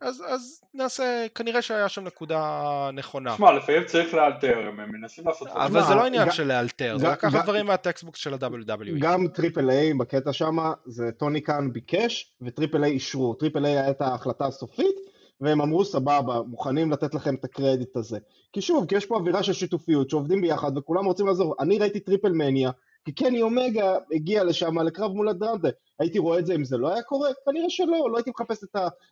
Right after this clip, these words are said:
Speaker 3: את הטורנט הספציפי הזה. אז, אתה יודע, גרמו, אם,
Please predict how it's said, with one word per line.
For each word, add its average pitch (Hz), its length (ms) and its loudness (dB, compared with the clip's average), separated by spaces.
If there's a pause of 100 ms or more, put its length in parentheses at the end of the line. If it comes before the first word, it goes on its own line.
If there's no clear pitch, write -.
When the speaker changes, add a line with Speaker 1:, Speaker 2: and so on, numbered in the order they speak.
Speaker 3:
את 151 80 -8
הטורנט 185 420 0
הספציפי 180 560 -4
הזה. 131 280 0 (420)
אז, 139 220 -4 (160)
אתה 190 80 0
יודע, 196 300 0
גרמו, 160 300 0 (100)
אם, 240 120 2